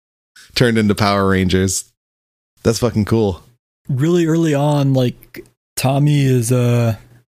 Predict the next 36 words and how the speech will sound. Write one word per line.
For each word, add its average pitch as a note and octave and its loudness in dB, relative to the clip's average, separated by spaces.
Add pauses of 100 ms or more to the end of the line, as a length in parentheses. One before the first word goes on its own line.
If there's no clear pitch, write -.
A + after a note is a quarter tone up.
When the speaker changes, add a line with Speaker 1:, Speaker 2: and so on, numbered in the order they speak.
Speaker 2:
or G#2+ -2
no, A2+ 0
Kim's C3+ -2 (120)
talking B2+ -2
to B2 -4
that A#2+ -2
blue-faced C3 -2
ooze C3+ 0
guy. D3+ -2 (400)
Speaker 1:
Yeah. G2+ -2
Speaker 2:
And - -14
he's A2+ 0
like, A#2+ 0
"Tommy C3+ 2
has A#2 0
been C3 2
on B2 2
this, A2+ 0
like, A2+ -2
family C3 0
mission A#2+ 0
for A2+ -2 (540)
a - -16
couple B2 -2
weeks D3 0
now. G#2+ 0 (600)
And A2 0
this B2 0
is, B2 -4
like, B2 -4
the G#3 2
end C#3 0
of A2+ -2
volume A#2+ 0
one." A#2 0 (480)
And A2 -2